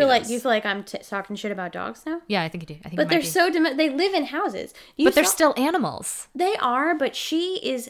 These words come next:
Speaker 1: happier out in the
Speaker 2: And I
Speaker 1: wo-,
Speaker 2: would
Speaker 1: it
Speaker 2: say that they are far closer to, i-, if we're playing off of the same,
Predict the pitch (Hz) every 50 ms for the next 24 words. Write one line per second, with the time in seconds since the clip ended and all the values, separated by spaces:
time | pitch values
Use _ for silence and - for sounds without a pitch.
0 | - _ - - - 254 277 294 311 302 294 285 - - 226 240 277 - 247 233
1 | 226 220 240 247 247 262 285 311 277 - - 269 269 254 247 240 - 202 220 220
2 | 226 208 196 196 190 185 - - 214 214 214 226 220 - - 208 202 202 202 -
3 | 208 196 190 185 - - 202 180 170 170 165 165 - - - - - - 165 -
4 | 175 170 165 170 - 180 175 180 180 180 175 165 180 175 175 165 - 185 170 170
5 | 165 165 165 160 156